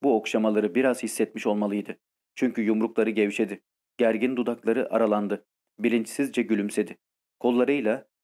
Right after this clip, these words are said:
rahatça ve keyifle gerindi. Aptalyon bu masum çocuğu böylesine hoş bir düşten koparacağı için içinde bir sızı duyumsadı. Yine de uyuyan çocuğu tutup daha hızlı sarsmaya başladı. Çocuk derhal yerinden sıçrayıp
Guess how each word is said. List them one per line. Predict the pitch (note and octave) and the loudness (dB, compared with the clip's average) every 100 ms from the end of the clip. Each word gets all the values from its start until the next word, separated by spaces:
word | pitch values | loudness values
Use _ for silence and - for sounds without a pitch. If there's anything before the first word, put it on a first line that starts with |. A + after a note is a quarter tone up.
| _ B2 | _ -2
rahatça | D#3 E3+ - G#2+ | -2 -2 -2 0
ve | G#2 | 0
keyifle | - A#2 C#3 B2+ | 2 0 0 -2
gerindi. | G#2+ A2 G#2 G2+ G2 _ _ _ - | 0 0 0 -2 -8 _ _ _ -8
Aptalyon | A2 - C#3 D#3 A2 A#2 A#2+ _ _ - | -8 -2 0 2 0 0 -6 _ _ -4
bu | C3+ | 0
masum | B2+ B2+ - - | 0 -2 -4 -2
çocuğu | C#3 G#2+ G#2+ F#2 | -2 0 -2 0
böylesine | A#2 D3+ C#3 C3 A2 | 0 2 0 -2 -2
hoş | A#2+ C#3 - | -2 -2 0
bir | A#2 | -2
düşten | G#2+ - A2 G2 | -2 -2 -2 -2
koparacağı | A2+ C3 A#2+ A#2 A2+ C#3+ | -2 0 0 2 2 2
için | - A#2+ B2 _ _ _ | -2 -8 -8 _ _ _
içinde | - - C#3 C3 C3+ - _ | -10 -4 0 0 0 -4 _
bir | A2+ A#2+ C3+ | -4 -2 -2
sızı | - G#2+ A#2 | -2 -4 0
duyumsadı. | A#2 G#2 G#2 G#2 G2+ - _ _ _ _ D#3 | 2 2 0 -2 -2 -12 _ _ _ _ -2
Yine | E3+ G#2+ | 0 0
de | C#3+ - | -2 -2
uyuyan | A#2 C3 C3 C#3+ | -2 0 0 -4
çocuğu | - A#2+ A2 G2 F2+ | -2 0 2 0 -2
tutup | A#2+ C3 C3+ - _ _ - | -2 -2 -2 -8 _ _ -4
daha | C3+ D#3+ | -2 0
hızlı | C3+ A2+ G#2 | -2 0 -2
sarsmaya | - A#2+ A#2+ G#2+ A2+ | 0 -2 0 2 2
başladı. | G#2 - G#2+ G#2+ - _ _ _ _ | 2 0 -4 -4 -10 _ _ _ _
Çocuk | B2+ A#2 - G#2+ | -2 -2 -2 0
derhal | A#2+ C#3 A#2 G2+ | 0 2 0 2
yerinden | G#2+ A#2 G#2 A#2 | 2 2 2 0
sıçrayıp | B2+ A2 A#2 G#2 A2 | -2 -4 0 0 -2